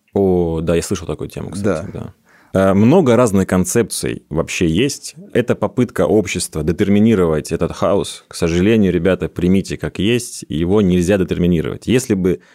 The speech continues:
Speaker 1: можно было, уверяю вас, ни мы с Андреем и ни вы, и это бы сделали. Есть прекрасные умные люди, которые сажают назад, э, ракеты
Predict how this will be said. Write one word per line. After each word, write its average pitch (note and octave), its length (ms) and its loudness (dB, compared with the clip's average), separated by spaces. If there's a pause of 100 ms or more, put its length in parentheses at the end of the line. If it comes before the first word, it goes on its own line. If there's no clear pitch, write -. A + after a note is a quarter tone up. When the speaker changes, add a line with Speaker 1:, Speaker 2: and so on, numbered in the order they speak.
(140)
Speaker 1:
можно G#2 520 2
было, D2+ 200 -2
уверяю G#2 640 2
вас, E2+ 380 0
ни E2+ 120 2
мы G#2 160 4
с F#2+ 120 -4
Андреем F2 480 2
и E2+ 140 -2
ни E2+ 120 2
вы, B2+ 440 0
и E2+ 100 -4
это F#2 240 -2
бы F#2+ 100 2
сделали. F#2 560 0 (400)
Есть G2 300 0
прекрасные F2+ 400 0
умные E2 160 2
люди, B2 240 2
которые E2 300 -2
сажают E2 440 -2
назад, E2+ 460 -2 (160)
э, D2+ 140 -2
ракеты B2+ 500 -2